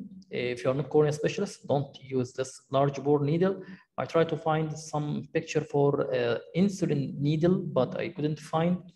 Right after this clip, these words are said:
But, uh, so, you know, you have three instruments: the Kimura spatula, the blade fifteen,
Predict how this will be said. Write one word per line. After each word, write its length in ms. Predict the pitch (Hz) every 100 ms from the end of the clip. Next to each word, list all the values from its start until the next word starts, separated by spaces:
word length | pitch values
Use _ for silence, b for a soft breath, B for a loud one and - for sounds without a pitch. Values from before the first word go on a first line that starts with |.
| B B B -
But, 420 | 143 147 - -
uh, 100 | 151
so, 240 | 143 175 -
you 260 | - 170
know, 480 | 180 196 - - - - -
you 140 | 151
have 360 | 151 165 - -
three 240 | 170 160
instruments: 560 | 143 - 147 185 208 -
the 120 | 120
Kimura 360 | - 135 151 143
spatula, 480 | - 147 - 180 190 B B _
the 140 | 131 127
blade 260 | 127 185
fifteen, 560 | - - 175 170 170